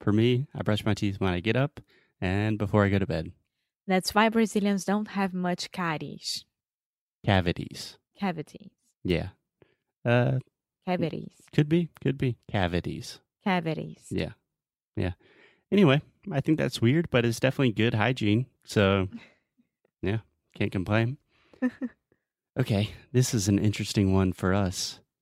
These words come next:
Speaker 1: Brazilian couples sit side by side at restaurants.
Speaker 2: Well, that's true. I don't do it.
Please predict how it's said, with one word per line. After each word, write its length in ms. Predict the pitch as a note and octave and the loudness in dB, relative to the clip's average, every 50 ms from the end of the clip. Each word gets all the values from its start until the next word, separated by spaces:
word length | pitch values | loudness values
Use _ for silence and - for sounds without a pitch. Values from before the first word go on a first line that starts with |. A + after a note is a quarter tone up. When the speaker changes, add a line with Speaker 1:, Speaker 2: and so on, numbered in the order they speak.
| _ _ _ _ _ _ _ _ | _ _ _ _ _ _ _ _
Speaker 1:
Brazilian 540 | - A2 F#2 G2+ A#2 C3 C#3+ D3 D3+ D3 B2+ | 2 2 4 4 4 4 6 6 4 2 2
couples 640 | - - - B2+ - - A2 G2+ G2 G2 - - - - _ - | 0 0 -2 -2 0 0 -2 -2 -2 -2 -4 -8 -12 -16 _ -10
sit 400 | - - - G#2+ F#2+ F#2 - - | -6 -2 0 0 0 0 -2 -8
side 440 | - - - - A#2 G2 G2+ G#2+ G2+ | -10 -8 -4 0 2 2 2 2 0
by 180 | - G2+ G2 G2 | -2 -2 -2 -2
side 560 | F#2+ - - G2 F2+ F2 F2 F2 E2+ E2 - - - | -2 -2 0 0 2 2 2 0 -2 -4 -6 -8 -8
at 160 | - F#2+ - | -6 -6 -4
restaurants. 920 | E2 F2 E2+ E2+ E2+ - - - F#2 F2 E2+ - - - - - - - _ _ _ _ _ _ _ _ _ _ _ _ _ _ _ _ - | -2 -2 -2 -2 -4 -8 -8 -6 -6 -6 -6 -10 -12 -14 -14 -14 -14 -16 _ _ _ _ _ _ _ _ _ _ _ _ _ _ _ _ 2
Speaker 2:
Well, 360 | G3 F3+ E3+ D#3+ D#3+ D#3+ E3+ - _ _ _ _ _ _ _ _ _ _ _ _ _ _ _ _ _ _ _ _ | 4 4 4 4 2 0 -4 -10 _ _ _ _ _ _ _ _ _ _ _ _ _ _ _ _ _ _ _ _
that's 340 | - G3+ B3 C#4 D4+ - - | 4 6 6 6 6 4 0
true. 460 | - - A#3+ A#3+ A3+ A3 A3 A#3 A3+ - _ _ - | 0 4 6 6 8 8 6 6 4 0 _ _ 4
I 160 | G#3 G#3+ A#3 | 4 4 4
don't 180 | A#3 A#3+ A#3+ | 4 2 2
do 240 | A#3 G#3 G#3+ G3+ F#3+ | 2 2 2 4 4
it. 320 | G3+ G3 G3 G3 - - | 4 4 4 2 0 -6